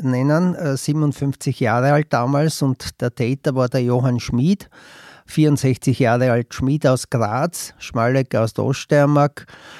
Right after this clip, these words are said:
Und beide haben für eine Weinkellerei in der Oststeiermark,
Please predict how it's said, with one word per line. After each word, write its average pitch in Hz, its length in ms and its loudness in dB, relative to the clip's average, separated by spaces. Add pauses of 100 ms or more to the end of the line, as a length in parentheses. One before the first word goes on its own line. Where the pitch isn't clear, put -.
(240)
Und 139 420 -2
beide 151 560 2
haben 151 160 4
für 143 160 2
eine 135 220 4
Weinkellerei 131 920 2
in 143 100 2
der 123 100 2
Oststeiermark, 120 880 -2